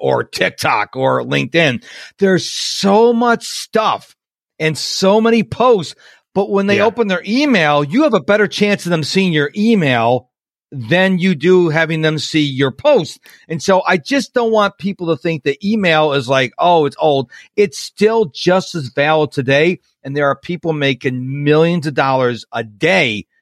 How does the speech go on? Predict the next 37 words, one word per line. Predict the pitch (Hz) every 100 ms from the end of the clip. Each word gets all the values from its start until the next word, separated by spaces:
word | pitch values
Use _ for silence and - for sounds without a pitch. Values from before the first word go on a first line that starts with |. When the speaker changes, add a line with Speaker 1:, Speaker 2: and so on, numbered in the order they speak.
| -
Speaker 1:
using | 127 123 127 139
email | 131 113
marketing. | 113 110 - 62 _ _ _ _ _ _ _
Speaker 2:
Yeah. | 117 101 - _ _ _ _ _
And | 123 113 113
those | 165 175
who | 165
make | 143 127 117 - _ _ -
the |
most | 117 151 147
money | 120 117 113
with, | -
with | 127 - -
emails, | 165 127 117 139 - - - _ _ _ _ -
they | 143
have | 202
the | 151
strongest | 147 147 135 123
relationship | 123 131 120 127 - 113
with | 113 113
your, | 113 113 - -
with | 127 135
their | 127 -
email | 110 110
list. | - - _ _ _ _ 233 -
And | 147 143 143 143 -
as | 151 156
you | 190
said, | - 185 117 - - _ _ -
yes, | 143 123
your | 135
emails | 143 156 139 123
will | 131
be | 120 123 117 - _ _ -
opened | 131 127 123 120
more | 110
often | 123 151 127